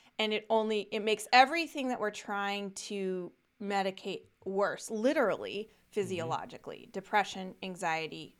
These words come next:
Speaker 1: lack of sleep.
Speaker 2: Yep.
Speaker 1: So it's this perfect storm. And we, and then there's just this,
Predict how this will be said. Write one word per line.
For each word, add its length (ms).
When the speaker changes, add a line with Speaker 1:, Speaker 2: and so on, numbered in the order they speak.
Speaker 1:
lack 220
of 40
sleep. 380
Speaker 2:
Yep. 200
Speaker 1:
So 640
it's 200
this 120
perfect 380
storm. 580
And 480
we, 280
and 160
then 160
there's 240
just 240
this, 280